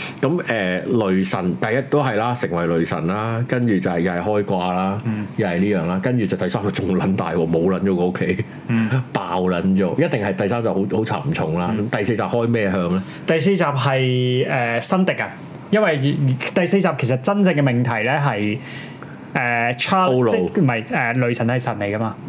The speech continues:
Speaker 2: challenge 緊神嘅存在啊。即係反而係有啲似近日，
Speaker 1: 有自我懷疑啦。
Speaker 2: 誒，
Speaker 1: 哦。
Speaker 2: 又唔，有啲似近日，
Speaker 1: 嚇。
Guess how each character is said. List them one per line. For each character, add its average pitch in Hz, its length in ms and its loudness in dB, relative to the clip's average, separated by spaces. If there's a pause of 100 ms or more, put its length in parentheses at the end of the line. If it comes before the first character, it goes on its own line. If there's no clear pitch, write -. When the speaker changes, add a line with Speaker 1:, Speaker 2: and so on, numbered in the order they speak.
(160)
Speaker 2:
challenge 196 380 2
緊 139 180 2
神 - 240 2
嘅 113 200 -2
存 104 180 -2
在 110 100 0 (180)
啊。 95 100 -6 (640)
即 165 120 -2
係 190 40 -2
反 160 220 0
而 202 40 4
係 120 240 4
有 117 180 2
啲 160 140 4
似 170 100 0 (140)
近 - 20 -4
日， 127 120 0
Speaker 1:
有 143 60 2
自 131 220 2
我 135 200 4
懷 98 140 0
疑 98 140 4
啦。 110 200 0 (200)
Speaker 2:
誒， 123 420 0
Speaker 1:
哦。 - 40 -6 (160)
Speaker 2:
又 147 200 4
唔， 123 160 2
有 147 360 0
啲 190 100 4
似 170 160 2
近 139 140 0 (100)
日， - 40 2
Speaker 1:
嚇。 113 120 -2